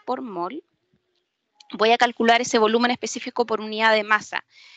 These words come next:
Estos metanos, C H cuatro, el carbono, eh,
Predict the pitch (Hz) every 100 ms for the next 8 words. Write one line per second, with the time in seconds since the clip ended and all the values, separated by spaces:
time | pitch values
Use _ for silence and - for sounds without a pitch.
0 | _ - - 302 277 240 220 175 165 -
1 | - - 220 226 - 220 208 175 _ -
2 | _ _ _ _ 202 202 - 196 190 233
3 | 269 285 302 370 - _ _ _ - 208
4 | 196